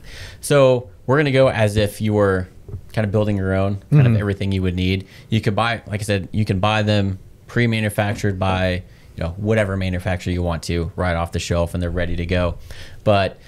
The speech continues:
Speaker 1: for the purpose of this, we're gonna start with the lower receiver. That's basically the heart of the gun. That's the part that I'm gonna put up right here. This is the lower receiver. So when you hear somebody say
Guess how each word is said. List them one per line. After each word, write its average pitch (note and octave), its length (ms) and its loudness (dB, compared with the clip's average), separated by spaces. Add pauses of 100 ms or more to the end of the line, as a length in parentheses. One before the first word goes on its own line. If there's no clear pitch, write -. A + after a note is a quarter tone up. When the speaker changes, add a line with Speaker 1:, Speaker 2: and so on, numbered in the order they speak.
(800)
Speaker 1:
for - 260 0
the A2 80 2
purpose B2 400 0
of G2+ 100 0
this, F#2 380 0
we're G#2 140 0
gonna G2+ 140 0
start G2+ 320 -2
with F#2 340 -2
the F2 420 -4 (880)
lower G#2+ 380 2
receiver. E2+ 580 -4
That's F#2 220 -2
basically G2 440 0
the E2+ 120 -4
heart G2 380 -2
of - 100 -4
the F#2+ 100 0
gun. F#2 360 2 (500)
That's G2 320 -2
the F2+ 540 0 (380)
part A2 380 2
that F#2 140 -4
I'm F2+ 60 -4
gonna F2 120 -4
put G2 220 -2
up F#2+ 180 -2
right F#2 220 0
here. A2+ 420 0 (1080)
This C3+ 300 0
is A#2 380 0 (160)
the A2 100 4
lower G2+ 280 4
receiver. F#2 420 -2
So F2+ 200 -2
when F#2 140 -2
you F2+ 140 -4
hear G#2 280 -2
somebody G#2 260 -2
say F#2 520 0